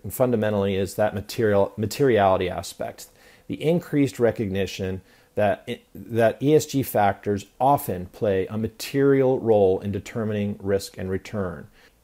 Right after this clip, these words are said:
This is in line with the, a lot of academic evidence, uh,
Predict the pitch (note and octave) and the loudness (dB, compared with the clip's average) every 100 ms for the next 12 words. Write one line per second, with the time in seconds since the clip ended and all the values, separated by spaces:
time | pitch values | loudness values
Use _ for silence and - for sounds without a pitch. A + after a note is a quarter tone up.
0 | - A2+ B2+ A#2+ - B2+ A#2+ A2 C3 B2+ | -4 6 8 6 2 0 2 0 0 0
1 | A#2+ A2 A2 A#2+ C3 C3 B2+ G2+ A2+ G#2+ | 2 2 4 2 0 -2 -6 -8 0 4
2 | G2+ - - - G#2 - A2+ A#2 C#3 B2 | 4 0 -14 -6 -6 -6 2 6 8 6
3 | A#2 G#2 A2 G2 - A#2+ C3 C3+ - - | 4 0 -2 -2 0 2 4 2 -2 -8
4 | - - G#2 G2 | -10 -6 -2 0